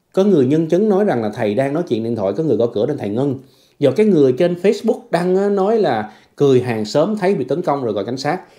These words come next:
Và lúc đó thầy mới vừa về tới nhà. Khoan đã,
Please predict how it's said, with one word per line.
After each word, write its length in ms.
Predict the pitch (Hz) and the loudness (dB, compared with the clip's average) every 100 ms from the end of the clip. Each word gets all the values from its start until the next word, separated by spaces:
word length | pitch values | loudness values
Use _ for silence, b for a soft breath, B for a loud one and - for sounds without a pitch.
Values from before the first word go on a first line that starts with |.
| B | B
Và 120 | 120 117 | 0 0
lúc 140 | 160 | 0
đó 100 | 190 | -4
thầy 180 | 185 117 | -4 -4
mới 220 | 107 151 175 | -2 -2 0
vừa 140 | 117 | 0
về 200 | 104 101 | 0 -2
tới 100 | 147 | -2
nhà. 340 | 147 107 95 - _ _ _ _ _ _ _ | -2 -2 -4 -10 _ _ _ _ _ _ _
Khoan 280 | - 175 170 | -4 -4 -2
đã, 260 | 104 120 | -2 -4